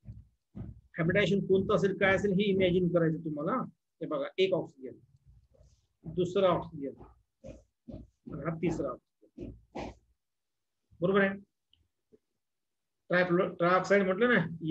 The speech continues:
एक्स ई ओ थ्री ना. आता काळजीपूर्वक ऐका. आता मला सांगा, या ऑक्सिजननी xenon सोबत जे bond form केलंय, त्यातला, त्यामधला हा एक bond,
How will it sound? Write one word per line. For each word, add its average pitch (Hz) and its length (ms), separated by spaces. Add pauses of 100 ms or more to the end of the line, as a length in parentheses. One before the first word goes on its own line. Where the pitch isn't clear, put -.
एक्स 175 240 (120)
ई 220 360 (460)
ओ 196 220
थ्री 190 240
ना. 262 300 (1400)
आता 214 180
काळजीपूर्वक 196 580
ऐका. 170 360 (640)
आता - 120
मला 214 280
सांगा, 240 300
या 220 200
ऑक्सिजननी 220 600
xenon 185 320
सोबत 208 320
जे 220 100
bond 190 460
form 190 180
केलंय, 180 240
त्यातला, 180 720 (1900)
त्यामधला 220 440
हा 214 360
एक 233 240
bond, 196 200